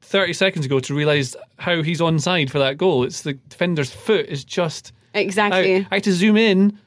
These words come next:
Speaker 1: like, into the, the screen grab to see it. So it's, uh, good they've caught that, 'cause
Speaker 2: But
Speaker 1: all morning I've been wondering how that happened.
Speaker 2: Why was Jota taken off? Why?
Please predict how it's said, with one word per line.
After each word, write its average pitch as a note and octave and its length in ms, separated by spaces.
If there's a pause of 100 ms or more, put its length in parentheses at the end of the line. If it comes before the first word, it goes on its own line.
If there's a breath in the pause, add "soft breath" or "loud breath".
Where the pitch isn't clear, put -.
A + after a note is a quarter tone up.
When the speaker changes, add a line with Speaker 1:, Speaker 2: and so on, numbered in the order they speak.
(180 loud breath)
Speaker 1:
like, F3 420
into F3+ 180
the, E3 120
the D#3 200
screen F#3+ 220
grab E3 180
to D3+ 80
see G#3 220
it. C3 220
So D3 180
it's, C3+ 160
uh, D#3 200
good D4+ 160
they've G#3+ 200
caught G#3+ 220
that, B2 260
'cause C#3+ 120
Speaker 2:
But D3+ 140 (140)
Speaker 1:
all F3+ 120
morning E3 220
I've C3 60
been B2+ 80
wondering C3+ 200
how C3+ 120
that D3 180
happened. C3+ 340 (120)
Speaker 2:
Why D4+ 200
was F4+ 160
Jota C4 280
taken E3+ 320
off? E3 260
Why? G3+ 340